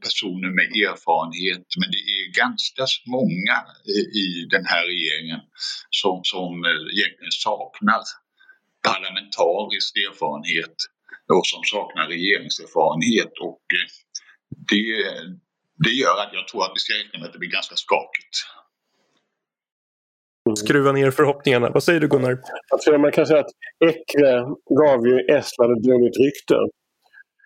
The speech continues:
Speaker 2: eh, och, och, och skapade en agenda i Estland som, som, som var skadlig för landet. Men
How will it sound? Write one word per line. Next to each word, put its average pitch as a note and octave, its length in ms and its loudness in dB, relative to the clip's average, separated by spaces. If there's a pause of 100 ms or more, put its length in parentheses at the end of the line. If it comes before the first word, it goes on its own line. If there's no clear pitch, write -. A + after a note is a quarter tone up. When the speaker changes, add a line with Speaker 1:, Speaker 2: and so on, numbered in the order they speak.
(240)
Speaker 2:
eh, A2 260 4 (120)
och, A#2 260 4 (280)
och, - 140 4
och C3+ 100 2
skapade C#3 480 4
en B2+ 80 4
agenda C3 500 4 (160)
i - 120 4
Estland A2+ 420 2
som, A#2 300 2
som, A#2 240 4
som B2+ 180 2
var A#2+ 120 6
skadlig B2+ 420 4
för B2 80 6 (100)
landet. A2+ 380 2
Men A#2 100 6